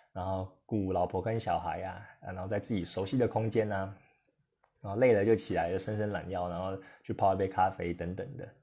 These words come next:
然后真的很赞啊，也是，呃，就是我的目标这样子。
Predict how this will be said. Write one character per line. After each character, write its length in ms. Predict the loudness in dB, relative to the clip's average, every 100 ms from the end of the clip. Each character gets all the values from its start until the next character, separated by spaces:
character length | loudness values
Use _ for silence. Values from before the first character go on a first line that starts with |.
| _
然 80 | -14
后 80 | -6
真 140 | -2
的 100 | -2
很 160 | -2 -4 -6
赞 180 | 4 4 4
啊， 20 | -14 _ -20 -20 _ _ -8
也 100 | -4
是， 360 | 0 2 0 -4 -12 -14 -14 -20 -20 -20 -14 -12
呃， 100 | -12 -16 -16 -18 -12
就 140 | -6
是 140 | -4 -2
我 100 | 0
的 80 | 4
目 160 | 6
标 180 | 8 8
这 60 | 8
样 160 | 0
子。 160 | -4